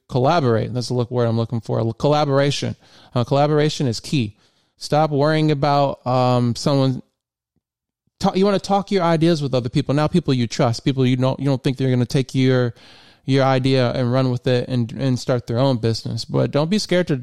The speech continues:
to talk to other individuals about your ideas, um,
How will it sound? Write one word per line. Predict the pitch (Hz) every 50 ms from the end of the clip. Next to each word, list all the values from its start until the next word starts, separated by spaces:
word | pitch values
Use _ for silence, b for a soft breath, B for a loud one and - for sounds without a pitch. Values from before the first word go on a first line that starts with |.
| - -
to | - - 147 135 131
talk | 123 - - 147 143 143 - -
to | - 139 135
other | 135 131 135
individuals | 131 127 127 117 127 127 127 131 131 127
about | 123 117 120 120 - -
your | 120 113
ideas, | 110 107 107 104 131 131 139 143 147 147 - - - B B B B B B B B -
um, | 120 120 117 117 117 113 117 117 -